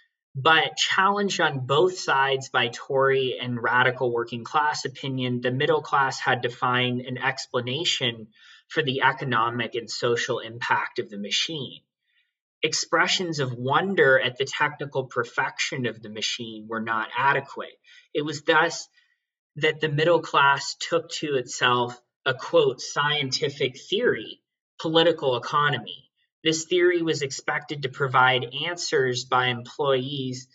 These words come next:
sorry, by employers, politicians, and middle class ideologists.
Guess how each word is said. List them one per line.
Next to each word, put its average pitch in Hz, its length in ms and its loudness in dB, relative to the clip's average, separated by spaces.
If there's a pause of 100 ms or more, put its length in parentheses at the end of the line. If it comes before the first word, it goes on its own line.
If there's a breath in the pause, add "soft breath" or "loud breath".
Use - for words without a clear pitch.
(180 loud breath)
sorry, 123 300 4
by 123 180 2
employers, 147 680 2
politicians, 127 960 -2 (340 loud breath)
and 131 200 2
middle 127 240 4
class 127 400 -2 (100)
ideologists. 120 1040 0